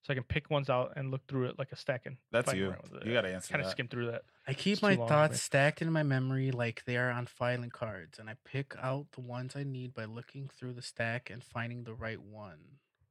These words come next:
Speaker 3: or another unique way. I mean, I definitely can look through my thoughts, but I don't know. Is that weird?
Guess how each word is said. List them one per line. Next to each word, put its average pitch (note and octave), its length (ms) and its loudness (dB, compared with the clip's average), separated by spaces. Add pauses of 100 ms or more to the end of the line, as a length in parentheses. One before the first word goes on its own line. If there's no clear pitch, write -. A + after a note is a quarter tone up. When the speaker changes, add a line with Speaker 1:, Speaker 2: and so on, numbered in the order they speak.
(260)
Speaker 3:
or C3 200 2
another B2 360 0
unique A2+ 500 -8
way. C#2 340 -16 (500)
I C3+ 60 0
mean, F3+ 140 8
I G3 40 8
definitely G3 320 8
can C3 240 6
look B2 180 2
through C3 120 4
my G#2+ 140 2
thoughts, A#2 520 2
but B2 120 6
I D#3 140 4
don't C#3+ 100 2
know. - 60 -6
Is A2+ 80 -2
that C#3+ 160 4
weird? A2 440 -6